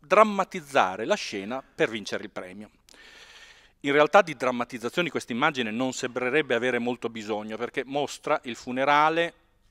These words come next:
piuttosto concitato, di, di due fratellini palestinesi, Suhaib e Muhammad, due, quattro anni, uccisi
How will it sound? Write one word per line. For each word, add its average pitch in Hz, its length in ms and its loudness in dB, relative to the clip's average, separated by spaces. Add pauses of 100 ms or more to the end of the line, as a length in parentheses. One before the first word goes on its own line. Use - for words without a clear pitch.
(260)
piuttosto - 440 -4
concitato, 127 800 0 (440)
di, 139 280 -8 (460)
di 131 440 -8
due 160 180 2
fratellini 135 500 -4
palestinesi, 110 680 -6
Suhaib 120 760 -4
e 120 80 -10
Muhammad, 104 760 -6 (360)
due, 117 320 -8
quattro 117 400 0
anni, 113 280 -2
uccisi 143 540 -8